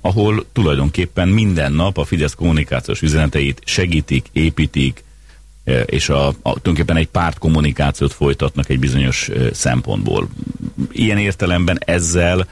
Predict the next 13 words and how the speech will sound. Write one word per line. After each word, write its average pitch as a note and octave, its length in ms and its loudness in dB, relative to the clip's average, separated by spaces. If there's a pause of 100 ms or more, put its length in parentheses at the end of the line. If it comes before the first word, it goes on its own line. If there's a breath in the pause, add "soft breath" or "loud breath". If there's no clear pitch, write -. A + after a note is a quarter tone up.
(300 loud breath)
a - 100 -4
monolit F2 680 2 (100)
tömeggel, D#2 400 2
ami D2+ 180 4
ráadásul D#2 340 0
egymásra D#2+ 420 0
is C2 140 -2
épül, G#2+ 440 2 (840)
bizony E2+ 280 4
nehéz, C2+ 360 0
nehéz, C2 520 2
ö, A#1+ 260 2 (100)
ö, B1+ 180 0